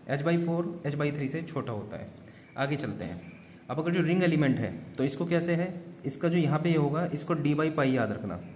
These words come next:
d by pi या फिर टू आर by pi। आगे चलते हैं।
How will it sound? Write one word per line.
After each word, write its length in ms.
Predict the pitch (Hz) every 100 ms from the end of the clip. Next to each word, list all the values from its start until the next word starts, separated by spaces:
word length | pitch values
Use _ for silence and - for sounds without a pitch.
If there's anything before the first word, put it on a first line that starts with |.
| -
d 120 | 123 139
by 200 | 160 165
pi 120 | 160
या 220 | 156 135
फिर 200 | 156 170
टू 200 | 165 139
आर 200 | 123 127
by 220 | 120 123
pi। 100 | 90 - - - - - - - -
आगे 140 | 135
चलते 280 | 156 165 160
हैं। 380 | 165 180 -